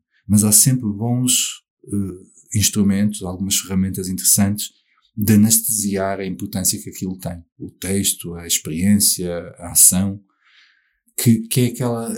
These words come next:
aquela ideia que eu vi permanentemente na, na, numa parte significativa da, da, da, da hierarquia com que lidei nos, nos últimos anos. Era, "Ah, o Li-, o padre Lionel, esse tom de voz tem que ser enfa-,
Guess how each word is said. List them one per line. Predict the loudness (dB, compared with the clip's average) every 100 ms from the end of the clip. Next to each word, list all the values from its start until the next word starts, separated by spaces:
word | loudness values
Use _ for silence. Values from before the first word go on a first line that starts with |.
| -8
aquela | -4 -2 0
ideia | -2 -4 -6 -6
que | 0
eu | 0
vi | 0 0 -2 -2
permanentemente | 0 2 2 0 0 0 0 -6
na, | -10 -10
na, | -10 -12 -14 -20 -20 -14 -10 -4
numa | 2 4 4
parte | 0 -2
significativa | -2 0 -4 -6 -6 -6 -6
da, | -8 -12
da, | -8 -6 -6 -10 -6
da, | -6 -6 -10 -14
da | -16 -4 0
hierarquia | 0 -2 -6 -6 -6 -6
com | -6 -10
que | -8
lidei | -6 -4 -4
nos, | -4 -8 -12 -12
nos | -12
últimos | -12 -8 -6 -4
anos. | -6 -8 -12
Era, | -8 -4
"Ah, | -2 -2
o | -2
Li-, | -4 -4
o |
padre | -2 -2 0
Lionel, | -2 -2 -4 -4 -6 -10 -18 _ _
esse | -2 0
tom | 2
de | 2
voz | 0 -4
tem | -6
que | -4
ser | 0 0
enfa-, | 0